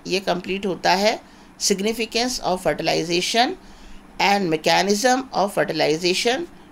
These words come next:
डिटेल में है। ये मैंने बीच बीच में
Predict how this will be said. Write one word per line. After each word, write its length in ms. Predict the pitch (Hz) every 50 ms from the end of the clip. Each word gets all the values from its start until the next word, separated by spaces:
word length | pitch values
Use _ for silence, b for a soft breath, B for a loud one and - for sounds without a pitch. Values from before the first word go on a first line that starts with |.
| - -
डिटेल 540 | 156 160 170 165 - 190 180 190 214 233 240
में 180 | 240 247 247 247
है। 460 | 226 226 233 240 254 - - B B B B B B B B B - - - - - - - - - - - - - 202
ये 140 | - 170 180
मैंने 220 | 190 185 190 202
बीच 280 | 196 190 180 190 - -
बीच 220 | 196 208 202 -
में 220 | 220 214 208 196